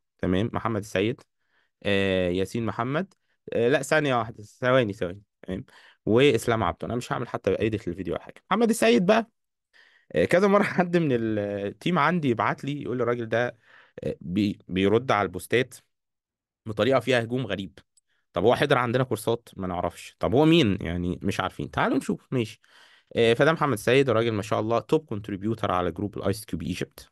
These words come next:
ممتاز جدًا. آه، ياسين برضو، آه، لو فتحنا البروفايل بتاعه، يعني الغريب،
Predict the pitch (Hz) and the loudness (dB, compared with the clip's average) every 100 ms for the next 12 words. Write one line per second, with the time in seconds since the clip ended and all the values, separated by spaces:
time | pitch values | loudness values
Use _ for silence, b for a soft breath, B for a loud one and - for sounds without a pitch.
0 | - - 76 82 101 98 95 101 147 - | -14 -8 -6 -2 -2 -2 -4 -4 -6 -6
1 | b b b b b - 90 90 92 101 | b b b b b -4 0 2 4 2
2 | - 151 165 165 165 _ _ _ _ _ | 0 2 2 2 -2 _ _ _ _ _
3 | - 120 139 135 131 135 131 _ - 85 | -4 0 2 2 2 2 0 _ -12 -10
4 | 82 82 80 - 107 110 95 90 - 107 | -8 -10 -10 -6 -4 -4 -4 -4 -2 -2
5 | 101 107 117 147 - 87 80 82 85 90 | -2 -2 -2 -4 -10 -10 -8 -8 -4 -2
6 | 139 139 | -2 -6